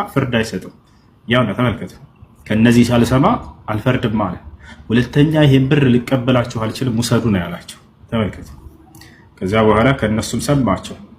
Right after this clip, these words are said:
"ምንድን ነው? ለምንድን ነው እንድትመጡ ያደረጋችሁ? ምንድን ነው?" አላቸው። ነጃሺ ጠየቃቸው፣ እንዳለ ሰሃቦችን ሰባስቦ። ተወክሎ የተናገረውም የነቢ ሰለላሁ ዐለይሂ ወሰለም ያጎታቸው ልጅ የነበረው ጃዕፈር ብን አቢ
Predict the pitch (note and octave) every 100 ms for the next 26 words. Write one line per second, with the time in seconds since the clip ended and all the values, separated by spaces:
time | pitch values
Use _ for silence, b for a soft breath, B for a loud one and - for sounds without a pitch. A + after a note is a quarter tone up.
0 | - _ b b - _ _ _ _ -
1 | B2+ D3+ C#3 C3 D3+ E3 C#3+ B2+ A2+ A#2
2 | A#2+ - A#2 A#2+ A#2 A2+ A2+ A#2 A2+ G#2+
3 | G#2 B2 F3 C#3 G#2 F2+ F2 - - -
4 | - - _ - G2 A#2 - C3+ D3+ A2
5 | F2+ - G#2+ D#3 G3 - G#2+ G#2 G2+ F#2+
6 | - F#2+ F#2 - - - - - - -
7 | - - - - _ - - B B B
8 | B B _ - D3+ D3+ B2 B2+ A#2+ A#2
9 | A2 G2+ G#2+ C3+ A#2 G#2 - G#2 G2+ G#2+
10 | - B2 A#2 G2+ A2 A2+ G#2+ - G#2 A2
11 | G#2+ G2+ A#2 D3 A3+ - - _ _ _
12 | - _ - A#2+ G#2+ A2+ G#2+ G#2